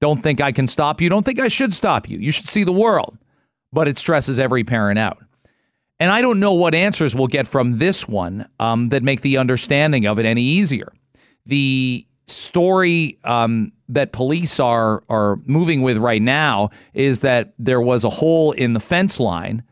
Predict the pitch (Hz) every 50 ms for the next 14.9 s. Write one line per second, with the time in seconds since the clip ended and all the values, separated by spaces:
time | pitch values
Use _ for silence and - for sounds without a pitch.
0 | _ _ _ - 139 117 - - 131 139 - - - 165 170 165 - 165 147 135
1 | - - 135 117 110 - - 131 139 135 - _ _ - - - - - 170 160
2 | 127 110 123 143 160 160 110 95 98 98 98 95 92 87 - - 120 123 - -
3 | _ _ _ _ _ _ _ _ _ _ - 135 131 131 131 131 127 123 127 127
4 | 131 127 - - 143 147 147 127 - 139 135 131 127 117 - - - - - -
5 | - - _ _ _ _ - 104 127 120 117 113 117 113 110 - 131 131 120 123
6 | - - 147 139 139 131 127 123 120 - - - - 123 127 131 123 135 143 127
7 | - - 123 - 143 127 - 127 120 104 107 117 113 113 113 110 104 107 - 165
8 | 151 131 127 139 127 - 123 120 117 113 110 107 95 123 127 123 101 101 120 131
9 | 143 143 131 117 113 117 113 113 113 110 104 90 - - 139 165 185 175 - -
10 | 113 107 98 85 87 87 - - 98 95 101 - 120 110 - 123 117 110 - -
11 | 117 110 101 107 107 107 101 - - 117 120 120 127 113 - - - - - _
12 | _ - 113 123 139 131 110 - 143 147 156 147 156 139 127 113 107 95 - -
13 | 104 98 92 98 95 101 - - 117 104 110 127 120 - - - 104 - - 123
14 | 123 120 104 131 123 127 117 - 160 135 147 151 160 190 208 180 - -